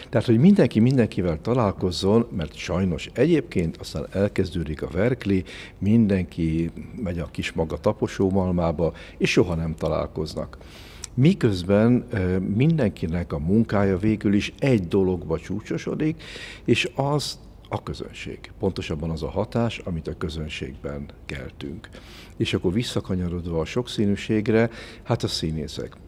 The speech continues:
Ugye <clears throat> a színészek azért mégis a éltető virágai, eh, ennek az intézménynek is, azért van a színház,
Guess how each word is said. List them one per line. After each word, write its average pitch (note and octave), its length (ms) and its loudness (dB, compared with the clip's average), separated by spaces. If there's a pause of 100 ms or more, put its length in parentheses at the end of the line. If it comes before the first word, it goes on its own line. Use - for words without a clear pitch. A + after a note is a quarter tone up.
Ugye G#2+ 380 2 (200)
<clears throat> E3+ 220 8
a E2+ 100 -4
színészek F#2 500 0
azért F2+ 240 0
mégis E2 380 -4
a E2 180 0 (380)
éltető F#2 600 0
virágai, E2+ 800 -2 (240)
eh, F2 280 -4
ennek F#2 320 -4
az F2 120 -6
intézménynek F2+ 640 -2
is, - 140 -6
azért E2 300 -8
van D#2+ 140 -6
a D#2 40 -6
színház, A#2 580 -2